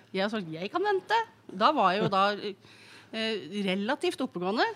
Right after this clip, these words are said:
eh, og så rekker han da fram da for denne, dette var jo i gamle dager, så skrev jeg for hånd.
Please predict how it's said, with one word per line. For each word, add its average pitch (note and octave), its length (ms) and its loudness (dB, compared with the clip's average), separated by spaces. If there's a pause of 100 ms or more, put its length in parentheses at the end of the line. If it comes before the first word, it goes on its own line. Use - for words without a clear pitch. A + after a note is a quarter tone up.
(140)
eh, B3 200 -4
og G#3 80 -4
så F#3+ 240 -8
rekker E3+ 560 -2
han D4 80 2
da A#3+ 120 4
fram A3+ 340 4
da G3+ 200 4
for G#3+ 200 -6
denne, F3 340 0
dette F3+ 220 -4
var G3 100 4
jo F#3 80 4
i F3+ 40 4
gamle D#3+ 220 2
dager, F#3 220 2
så A3 160 -4
skrev E3 240 -4
jeg - 40 -8
for D#3 100 -6
hånd. F#3+ 340 0